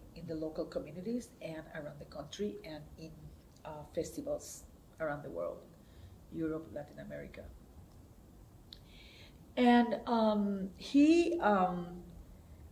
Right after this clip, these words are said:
we said, "Okay, I mean, it's great because that way we can do our, you know, we, we can do our dance, uh, uh, workshops and all kinds of things that we were doing at the time. Thank you so much." He said, "Just go in there." One thing led to the other,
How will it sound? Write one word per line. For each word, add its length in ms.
we 80
said, 240
"Okay, 680
I 140
mean, 180
it's 140
great 340
because 280
that 120
way 140
we 140
can 200
do 120
our, 200
you 200
know, 480
we, 80
we 100
can 480
do 100
our 240
dance, 460
uh, 40
uh, 340
workshops 720
and 100
all 140
kinds 220
of 80
things 160
that 100
we 80
were 60
doing 240
at 100
the 80
time. 640
Thank 160
you 80
so 220
much." 240
He 80
said, 220
"Just 220
go 140
in 120
there." 380
One 300
thing 160
led 260
to 80
the 160
other, 400